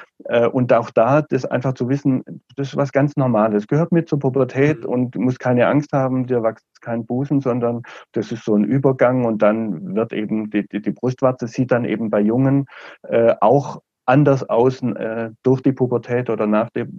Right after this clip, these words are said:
Speaker 1: Pubertät als bei Kindern. Kann man, bei, wenn man
Speaker 2: Mhm.
Speaker 1: kleinere Geschwister hat, kann man sehen, guckt man, da sieht so aus und dass sich das entwickelt, braucht einfach auch, dass die halt ein bisschen dicker wird, aber,
Speaker 2: Mhm.
Speaker 1: äh,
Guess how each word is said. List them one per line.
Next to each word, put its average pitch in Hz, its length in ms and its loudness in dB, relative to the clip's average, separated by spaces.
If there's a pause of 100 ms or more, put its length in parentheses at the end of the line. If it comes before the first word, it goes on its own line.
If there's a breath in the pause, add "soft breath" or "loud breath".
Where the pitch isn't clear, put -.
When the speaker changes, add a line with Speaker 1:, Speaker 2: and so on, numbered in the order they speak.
(300)
Speaker 1:
Pubertät 110 480 -2
als 101 180 0
bei 98 160 2
Kindern. 170 580 2
Kann 92 140 -6
man, 95 160 0
bei, 60 100 -6
wenn 98 200 -2
man 90 100 -2
Speaker 2:
Mhm. - 20 -12
Speaker 1:
kleinere 95 300 2
Geschwister 123 460 -2
hat, 120 160 -2
kann 101 140 -8
man 101 100 -8
sehen, 117 260 -10
guckt - 260 -10
man, 107 120 -4
da 101 140 -4
sieht 104 200 -6
so 120 180 -2
aus 127 260 0
und 113 140 -6 (440 loud breath)
dass 117 200 2
sich 127 140 0
das 120 180 0
entwickelt, 131 460 2
braucht 117 380 -2
einfach 107 500 -2 (460 loud breath)
auch, 123 280 2
dass 101 220 0
die 104 140 0
halt 104 160 2
ein 98 60 -6
bisschen 104 300 -4
dicker 123 300 -2
wird, 113 260 -2
aber, 95 380 0
Speaker 2:
Mhm. 71 280 -8
Speaker 1:
äh, - 300 -6